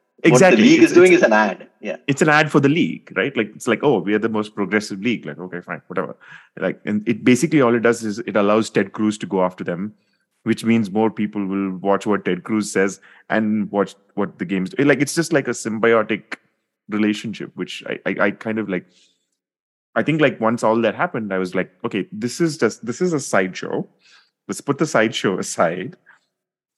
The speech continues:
Speaker 1: And, like, sports is more <laughs> important than that. Because I think, like,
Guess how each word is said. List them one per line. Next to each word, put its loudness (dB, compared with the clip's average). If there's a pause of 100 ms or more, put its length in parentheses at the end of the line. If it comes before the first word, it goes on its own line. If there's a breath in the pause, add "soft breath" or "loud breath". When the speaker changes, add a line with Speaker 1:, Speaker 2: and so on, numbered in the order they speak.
(160)
Speaker 1:
And, -6 (160)
like, -6
sports -2
is -2
more 4
<laughs> 0
important -2
than -2
that. -10 (600 soft breath)
Because 0
I -
think, 0
like, 2